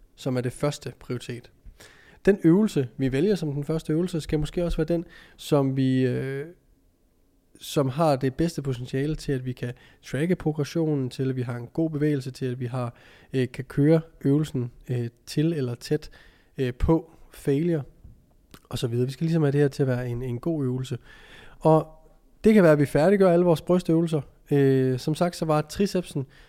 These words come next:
den var okay, så det kan godt være, at man tager to brystpresøvelser i starten af sit program. Så kan det være, at man smider en, en tricepsøvelse ind,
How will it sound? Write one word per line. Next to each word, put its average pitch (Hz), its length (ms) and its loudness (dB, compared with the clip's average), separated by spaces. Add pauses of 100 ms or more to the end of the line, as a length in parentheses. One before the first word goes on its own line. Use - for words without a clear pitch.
(120)
den 165 140 2
var 127 80 2
okay, 180 460 2 (300)
så - 120 -2
det 139 120 2
kan 131 40 -4
godt 165 180 0
være, 180 60 2
at 170 60 2
man 156 100 0
tager 147 240 -2
to - 260 0
brystpresøvelser 160 1300 -4 (560)
i 139 120 -6
starten 180 280 -8
af 165 60 -6
sit 160 100 -12
program. 170 240 -6 (320)
Så - 60 -20
kan 180 120 0
det 165 60 2
være, 147 80 2
at 147 60 -2
man 147 80 -4
smider 131 300 -6
en, 131 220 -10
en 127 120 -6
tricepsøvelse 156 720 -2
ind, 202 100 -4